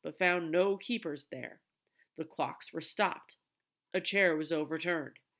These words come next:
and other signs that indicated that the accident must have happened about a week ago. Poor fellows, they must have been blown over cliffs or drowned trying to secure a crane or something like that.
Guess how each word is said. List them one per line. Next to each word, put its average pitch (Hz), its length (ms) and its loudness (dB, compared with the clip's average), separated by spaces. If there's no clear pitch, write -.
and 175 140 2
other 214 320 4
signs 139 440 -8
that 147 140 -2
indicated 170 640 0
that 160 240 0
the 170 140 2
accident 190 500 2
must 220 240 0
have 147 120 -4
happened 147 420 -4
about 160 240 0
a 165 40 2
week 202 420 -2
ago. 135 260 -6
Poor 226 300 4
fellows, 170 720 -2
they 175 200 4
must 185 280 0
have 180 180 -6
been 185 220 0
blown 180 400 2
over 165 540 0
cliffs - 500 -2
or 147 140 0
drowned 151 640 2
trying 180 320 4
to 175 140 -6
secure 190 460 0
a 160 60 0
crane 165 600 4
or 139 160 -4
something 143 460 -4
like 131 260 -8
that. 123 320 -10